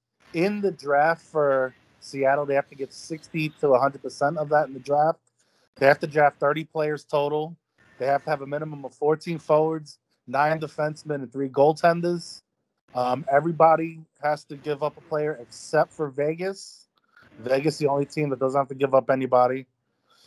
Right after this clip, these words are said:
So with my list, it broke down to seventeen forwards, nine defensemen, and four goaltenders. They use seventy-four point one six four,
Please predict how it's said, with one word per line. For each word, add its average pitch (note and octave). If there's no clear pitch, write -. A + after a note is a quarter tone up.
So -
with D#3
my D#3+
list, F3
it D3+
broke D3+
down D#3
to C#3
seventeen F3
forwards, E3+
nine D#3
defensemen, D#3
and B2+
four C#3+
goaltenders. E3+
They C#3+
use D#3+
seventy-four E3
point D3+
one D3
six -
four, D3+